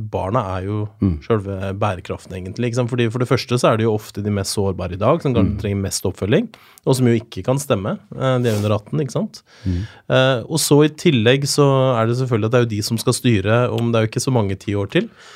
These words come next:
Speaker 2: Nei.
Speaker 1: Så, så vi er jo opptatt og opplever kanskje ofte at den elementet blir utelatt litt.
Speaker 2: Absolutt. Jeg holder med deg. Vi, vi tittar på barn, og vi, eh, framförallt utifrån de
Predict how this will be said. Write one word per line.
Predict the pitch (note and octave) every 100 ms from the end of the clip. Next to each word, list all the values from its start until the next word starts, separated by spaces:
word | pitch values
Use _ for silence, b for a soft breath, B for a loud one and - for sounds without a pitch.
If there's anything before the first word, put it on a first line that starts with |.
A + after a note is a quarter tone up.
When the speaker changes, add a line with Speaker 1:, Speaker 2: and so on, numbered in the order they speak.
| B2+
Speaker 2:
Nei. | C3 A2
Speaker 1:
Så, | D3 C#3+ G#2+ C3+
så | D#3
vi | C#3 C#3+
er | D3
jo | C#3+ B2+
opptatt | - - B2
og | - -
opplever | - A#2 C3
kanskje | D#3+ C#3 -
ofte | - - - - C#3 C#3
at | C#3
den | A#2+
elementet | A#2+ C3+ A#2 G2 G#2+
blir | A2+ A2 B2 C2 -
utelatt | - F2+ F2 F#2+
litt. | G2+ - - -
Speaker 2:
Absolutt. | G2 - A#2 B2+ - _ _ B B B B B _
Jeg | A2+
holder | A#2 D#3+
med | C#3+ C3+
deg. | C3+ -
Vi, | C3 D3+
vi | C#3 D#3+
tittar | F3 G3 F3+
på | E3 D#3+ C3+ C#3+
barn, | C#3 C3+ D#3+ G3
og | D#3
vi, | D3+
eh, | C#3 - D#2 D2 C#3+ C#2 C3 B2
framförallt | C#3 C3 C3+ E3 F3
utifrån | D3+ D3 D#3 D3
de | C#3 B2 B2